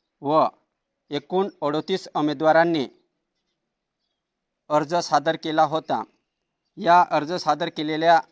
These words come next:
उमेदवारांमधून आज दिनांक एकोणतीस पाच दोन हजार पंचवीस रोजी माननीय डॉक्टर कांतीलाल पवार, तालुका वैद्यकीय अधिकारी सो, टीएसओ व डॉक्टर रेखा बाविस्कर सो, आरोग्य विस्तार अधिकारी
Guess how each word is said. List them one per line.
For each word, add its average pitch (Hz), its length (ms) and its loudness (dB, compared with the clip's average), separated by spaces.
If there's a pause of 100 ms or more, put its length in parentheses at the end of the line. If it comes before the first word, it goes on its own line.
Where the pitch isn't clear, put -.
(160)
उमेदवारांमधून 160 880 0 (480)
आज 151 240 4 (100)
दिनांक 165 440 0 (920)
एकोणतीस 160 580 -4
पाच 156 260 -2
दोन 156 180 -6
हजार 156 180 -4
पंचवीस 156 460 -10
रोजी 131 300 -6 (540)
माननीय 170 600 0 (240)
डॉक्टर 143 500 -6
कांतीलाल 156 460 -4
पवार, 151 360 -4 (100)
तालुका 147 320 -4
वैद्यकीय 143 520 -8
अधिकारी 151 420 -2
सो, 156 280 -2 (1000)
टीएसओ 170 760 -6 (1200)
व 156 180 0 (160)
डॉक्टर 147 480 -2
रेखा 160 280 -6
बाविस्कर 147 480 -6
सो, 160 240 -8
आरोग्य 143 440 -4
विस्तार 156 320 -4
अधिकारी 151 480 -2